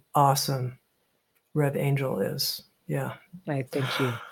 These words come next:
Speaker 1: All right. The last question I wanted to ask you is, in this series on belonging,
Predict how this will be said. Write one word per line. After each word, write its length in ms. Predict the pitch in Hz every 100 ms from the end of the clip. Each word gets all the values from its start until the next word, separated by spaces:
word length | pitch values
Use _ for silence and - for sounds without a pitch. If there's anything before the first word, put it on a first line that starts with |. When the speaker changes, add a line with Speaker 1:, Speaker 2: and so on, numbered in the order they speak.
| - - _
Speaker 1:
All 100 | 214
right. 220 | 226 220
The 80 | 220
last 300 | 226 254 262
question 280 | 254 220 226
I 60 |
wanted 220 | 202 196 185
to 100 | 165
ask 300 | 165 156 175
you 260 | 160 160 160
is, 500 | 170 160 156 147 -
in 480 | 196 214 214 214 208 -
this 380 | 170 170 160 -
series 580 | - - 190 185 170 156
on 180 | 160 160
belonging, 760 | 156 151 151 151 139 131 131